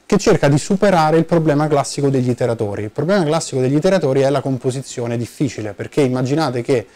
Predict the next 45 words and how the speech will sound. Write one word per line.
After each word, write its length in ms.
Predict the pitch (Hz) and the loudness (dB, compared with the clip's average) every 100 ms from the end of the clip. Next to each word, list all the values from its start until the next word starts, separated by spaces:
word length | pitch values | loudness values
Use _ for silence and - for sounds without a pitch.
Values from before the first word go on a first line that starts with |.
| - _ _ _ | -20 _ _ _
eh, 100 | - | -6
abbiamo 260 | 117 131 143 | -2 2 2
fatto 260 | 160 151 135 | 2 0 0
degli 160 | 135 | 2
esempi 300 | 143 156 123 | 2 0 -2
anche 240 | 139 135 180 | -2 0 0
prima, 580 | 147 156 156 165 170 165 _ - _ _ _ - | 2 2 2 2 -2 -6 _ -20 _ _ _ -14
se 160 | - 139 | -10 0
tu 120 | 190 | 4
devi 200 | 175 147 | 6 4
fare 300 | 151 123 117 | 2 0 0
delle 180 | 123 127 | 0 0
trasformazioni 760 | 135 - 147 143 135 - 180 | -2 -4 -4 -4 -2 0 2
in 120 | 151 | 2
sequenza 800 | - 139 139 120 104 - 110 95 92 | 0 -2 -2 -2 -6 -10 -12 -12 -14
su, 460 | - 147 135 120 - _ _ _ _ - | -6 0 0 0 -6 _ _ _ _ -14
eh, 460 | 123 110 110 107 107 | -10 -8 -8 -8 -8
su 180 | - | -2
una, 200 | 160 139 | 0 2
un 960 | 123 127 123 120 120 120 120 117 120 117 | 0 -2 -4 -2 -2 -4 -4 -4 -4 -4
certo 320 | - 131 - | -4 -4 -2
tipo 260 | 131 143 131 | -2 -2 -2
di, 380 | 123 123 120 117 | 0 2 2 0
su 120 | - | -4
un 80 | 120 | -10
certo 240 | 147 135 | -6 -4
tipo 160 | 143 139 | -2 -2
di 80 | 127 | -2
struttura 420 | - 127 - 151 | -6 -10 -4 -2
dati, 500 | 151 110 107 131 156 _ _ _ - - - _ - | -2 -4 -6 -6 -6 _ _ _ -20 -20 -20 _ -2
con 200 | 214 202 | 2 4
gli 60 | |
iteratori 520 | 175 180 214 190 185 165 | 6 4 4 4 6 6
hai 120 | 143 | 4
il 60 | |
problema 460 | 151 156 160 165 151 | 2 0 2 2 4
che, 180 | 143 113 | 2 0
avendo 360 | 120 185 220 | 2 2 4
un 80 | 165 | 4
inizio 320 | 151 170 - 143 | 2 0 -2 -4
e 20 | |
una 80 | 139 | -2
fine 280 | 156 131 | 0 0
degli 160 | 117 123 | 0 0
iteratori, 720 | 131 185 180 123 123 139 | 2 0 0 0 0 0